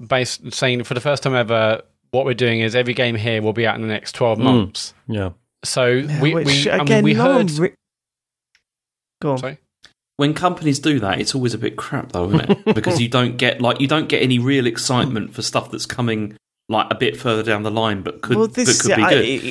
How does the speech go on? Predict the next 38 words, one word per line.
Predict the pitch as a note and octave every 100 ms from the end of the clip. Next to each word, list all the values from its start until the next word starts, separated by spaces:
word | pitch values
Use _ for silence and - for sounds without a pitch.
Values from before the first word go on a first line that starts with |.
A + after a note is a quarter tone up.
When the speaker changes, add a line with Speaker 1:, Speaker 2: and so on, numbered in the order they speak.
| -
Speaker 3:
it |
kind | - B3+ D4+
of | C4+
feels, | - A3 F#3+
Speaker 1:
But |
that | F3
Speaker 3:
it | F#3+
Speaker 1:
stuff's | D#3+
Speaker 3:
kind | A#3+
Speaker 1:
so | C#3
Speaker 3:
of |
Speaker 1:
far | -
Speaker 3:
feels | C3+
Speaker 1:
away | B2 B2
Speaker 3:
like, | C#3 B2+
Speaker 1:
anyway. | G2+ G#2+
It's | A2
like | A2 - _ _
Speaker 3:
it | -
kind | - A#3+ B3+
of |
feels | - F#3 C#3
like | C3+ B2
they've | B2+ B2
sort | - C3
of | A#2+
just | - B2+ -
gone, | C3+ B2+ B2 A#2 - _ _ -
like, | C#3
they've | D3+ C#3
bowed | - D#3 C#3+ -
down | C3+ C3
to | C3
the | B2+
vocal | A#2 B2+ B2 C3+ A#2 A2 -
minority | B2 B2 B2 B2 - C3
on | A#2 A2+
Twitter, | - A2+ - A#2+ A2